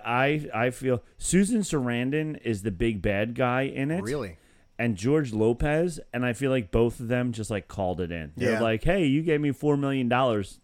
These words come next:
Speaker 1: I'm gonna give you a four million dollar performance."
Speaker 2: Yeah.
Speaker 1: But George Lopez was like, "It went up his butt."
Speaker 2: Oh, my God.
Speaker 1: And I'm like, "Oh, my God." Like, so, yeah, so then it goes, it went inside of him,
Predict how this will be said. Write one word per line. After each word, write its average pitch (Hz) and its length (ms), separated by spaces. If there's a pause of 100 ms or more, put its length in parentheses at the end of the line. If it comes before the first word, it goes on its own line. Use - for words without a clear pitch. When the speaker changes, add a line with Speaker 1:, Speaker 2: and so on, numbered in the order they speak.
Speaker 1:
I'm 110 160
gonna 120 140
give 117 160
you 120 100
a 104 40
four 110 240
million 101 260
dollar 95 280
performance." 92 600
Speaker 2:
Yeah. 110 200 (460)
Speaker 1:
But 127 160
George 151 220
Lopez 143 360
was 123 120
like, 120 200 (260)
"It 175 180
went 185 200
up 233 140
his 143 180
butt." 220 680 (100)
Speaker 2:
Oh, 107 100
my 90 180
God. 85 300
Speaker 1:
And 135 120
I'm 131 140
like, 117 320
"Oh, 127 240
my 113 180
God." 117 460
Like, 120 380 (340)
so, 123 360
yeah, 123 260
so 131 180
then 139 180
it 143 60
goes, 147 320
it 127 260
went 143 220
inside 139 480
of 131 80
him, 131 240